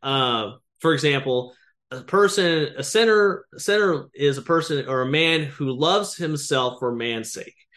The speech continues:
And a sinner is also a person, a man who loves God for man's sake. But a Christian is one thing. It's kinda like a step as you move up this ladder. And so a Christian is a man who loves God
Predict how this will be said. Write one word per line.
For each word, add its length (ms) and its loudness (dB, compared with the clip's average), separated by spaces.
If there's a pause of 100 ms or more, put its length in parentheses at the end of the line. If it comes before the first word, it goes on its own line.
(320)
And 80 -6
a 40 -4
sinner 300 2
is 100 0
also 520 0
a 40 -14
person, 600 -2
a 40 -10
man 340 0
who 300 -4
loves 380 0
God 360 -2
for 120 -4
man's 400 -4
sake. 260 -10
But 100 -2
a 60 -2
Christian 540 2
is 500 0
one 340 -2
thing. 140 -2
It's 100 -6
kinda 180 0
like 140 2
a 60 -2
step 300 -2 (440)
as 240 -2
you 80 0
move 220 4
up 140 0
this 160 -4
ladder. 560 -4 (560)
And 180 -6
so 420 2
a 60 -8
Christian 460 2
is 140 0
a 60 2
man 560 2 (280)
who 120 -6
loves 440 0
God 440 0